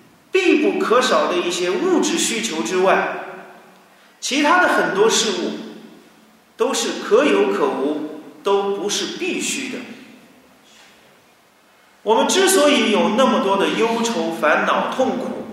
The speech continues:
就是因为我们的想法太多太多了。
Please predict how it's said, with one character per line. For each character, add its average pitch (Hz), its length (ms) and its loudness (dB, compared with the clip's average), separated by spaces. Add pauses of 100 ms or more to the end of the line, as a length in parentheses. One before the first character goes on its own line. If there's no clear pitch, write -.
(360)
就 202 160 0
是 - 140 -2
因 156 240 -4
为 131 220 -2 (760)
我 151 160 0
们 151 140 -4
的 160 100 -4
想 147 240 -2 (180)
法 - 260 -10 (220)
太 143 360 -6
多 120 260 -8
太 117 320 -10
多 113 80 -14
了。 - 760 -20